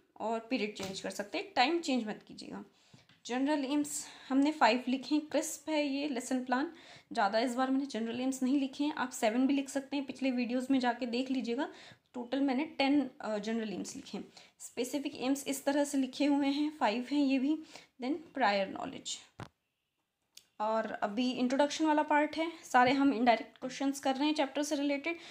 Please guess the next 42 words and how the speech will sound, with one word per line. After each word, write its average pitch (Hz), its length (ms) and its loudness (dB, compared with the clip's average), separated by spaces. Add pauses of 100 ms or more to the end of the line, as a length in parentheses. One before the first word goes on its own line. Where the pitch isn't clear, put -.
(120)
क्योंकि 269 180 -6
तीन, 392 480 -2 (120)
हमने 294 380 4
तीन 349 260 2
क्लासेस 285 400 2
इसके 262 200 -4
पहले 254 280 -2
की 254 140 -6
ली 254 120 0
हुई 277 240 4
हैं, 311 80 2
ये 330 60 0
लास्ट 254 360 2
क्लास 277 220 2
है, - 60 -16
तो 339 60 -2
बच्चों 285 300 -2
को 330 140 -6 (300)
काफ़ी 311 260 -4 (140)
सारी 277 160 2
चीज़ें 269 280 2
अब 320 140 -2
पता 269 160 4
चल 226 240 -4
गई 208 220 -2
हैं 277 200 0 (260)
और 233 100 -6
जहाँ 294 240 0
से 370 120 0
नहीं 277 240 6
पता 233 280 -2
है 294 120 2
वहीं 262 220 4
से 254 160 -2
प्रॉब्लमेटिक 240 560 -4
क्वेश्चन 254 320 0
होगा। 285 380 2 (420)
और 226 120 0
यहाँ 254 260 0
से 302 140 -2
हम 294 120 4
अपना 277 260 0